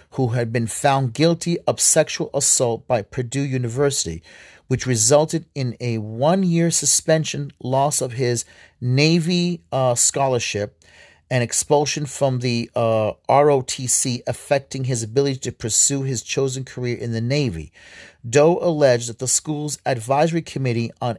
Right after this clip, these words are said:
equity discriminated against him on the basis of his sex and violated his rights due process by not interviewing the alleged victim, not allowing him to present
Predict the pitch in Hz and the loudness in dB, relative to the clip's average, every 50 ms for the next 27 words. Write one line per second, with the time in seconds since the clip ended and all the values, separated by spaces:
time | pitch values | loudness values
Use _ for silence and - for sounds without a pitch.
0 | _ - 135 - - - 139 123 113 101 98 - _ _ _ _ _ _ - 113 | _ -4 -4 -2 0 0 0 0 0 0 -4 -6 _ _ _ _ _ _ -4 -2
1 | - - - 147 135 135 135 131 127 120 123 120 - 131 113 107 - 143 143 156 | -2 0 2 0 0 2 2 2 2 0 0 -4 -4 -8 -8 -4 0 0 0 2
2 | 160 - - - 135 131 113 104 104 117 - - - - - - _ - 131 131 | 0 -4 -6 -6 -6 -4 -4 -4 -4 -8 -10 -14 -20 -20 -20 -16 _ -2 -2 0
3 | 123 123 113 120 139 139 131 - - 139 123 - - 117 110 - - - - 139 | 0 0 0 0 0 2 2 0 0 -2 -2 -2 -2 -2 0 2 2 2 2 0
4 | 139 147 156 - - - - _ _ - - - _ - 123 120 110 101 107 127 | 0 -2 -4 -4 -6 -6 -6 _ _ -20 -20 -16 _ -2 -2 -2 0 0 4 4
5 | 131 139 139 151 147 143 143 131 120 135 131 117 113 113 120 123 123 127 127 - | 6 6 8 6 4 4 2 -2 -4 -4 -4 -4 -4 -4 -2 -2 -2 -2 -4 -6
6 | - _ _ _ - _ _ _ - 123 120 135 135 135 - - - - 127 120 | -10 _ _ _ -20 _ _ _ -10 -4 0 0 0 0 0 -4 -2 0 0 0
7 | 117 - 117 110 - - 120 113 113 123 131 131 - - - 147 135 - 143 127 | 2 0 -2 -2 -2 0 0 2 2 2 2 0 0 -2 -4 -4 -2 -2 -4 -4
8 | 123 127 127 127 120 120 110 107 113 123 123 120 - 110 104 110 139 147 - - | -2 -2 -2 0 0 0 0 2 4 4 4 2 0 -4 -4 -2 -2 -2 -2 -4
9 | - 87 80 76 - - - - - - - - - - 120 123 127 127 127 127 | -10 -10 -10 -10 -14 -18 -20 -20 -20 -20 -20 -20 -10 -4 -2 0 0 2 0 2
10 | 131 131 139 143 143 139 123 143 139 131 127 - - - - - 120 107 101 127 | 2 2 2 2 2 0 0 -2 -2 -2 -2 -4 -8 -8 -6 -4 -4 0 2 2
11 | 135 143 160 | 2 2 0